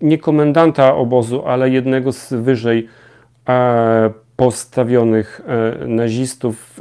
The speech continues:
To jeśli będziecie oglądać, to zobaczycie ten wątek z synem, e, z synem tego Niemca i jego relacją, jeśli tak można powiedzieć, z głównym bohaterem. Ale, ale okej, ale to specjalnie nie przeszkadzało.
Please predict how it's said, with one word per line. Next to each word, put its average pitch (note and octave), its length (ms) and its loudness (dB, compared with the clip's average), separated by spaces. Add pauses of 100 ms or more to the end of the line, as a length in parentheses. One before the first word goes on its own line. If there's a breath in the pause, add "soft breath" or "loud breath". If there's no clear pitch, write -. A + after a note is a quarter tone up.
(120)
To C#3 160 -2
jeśli B2 280 -2
będziecie A#2 340 -2
oglądać, A2+ 360 -2
to A#2+ 100 -6
zobaczycie A2+ 480 -4
ten A#2 220 -4
wątek A#2+ 380 -4
z - 60 -12
synem, A2+ 520 0
e, G#2+ 40 0 (1800 soft breath)
z - 60 -14
synem C3 480 0
tego A2+ 240 0
Niemca C#3 460 -2
i A#2 180 -6
jego A2+ 480 -4 (640)
relacją, G#2+ 800 -2
jeśli G#2 240 -8
tak G#2+ 180 -6
można G#2+ 240 -2
powiedzieć, G#2+ 440 -2
z G#2 60 -8
głównym A2 360 0
bohaterem. C#3 580 -2 (1120 soft breath)
Ale, C4 360 2 (180)
ale C4+ 180 4
okej, G#3+ 380 4
ale G3 140 4
to A3+ 180 2
specjalnie F#3+ 580 2
nie D#3+ 140 4
przeszkadzało. A2 800 -4